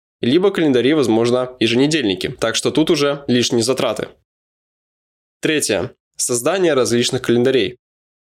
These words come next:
Данная функция может быть очень удобной для тех студентов,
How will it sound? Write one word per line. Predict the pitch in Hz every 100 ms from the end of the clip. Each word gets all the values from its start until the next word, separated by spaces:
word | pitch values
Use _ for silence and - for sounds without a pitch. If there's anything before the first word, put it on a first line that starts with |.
| _
Данная | - 135 196 180
функция | 156 214 214 - 131
может | 135 139
быть | 131 127 -
очень | 131 135 - 190
удобной | 196 165 117
для | 107 110
тех | 151 214
студентов, | - 143 127 95 95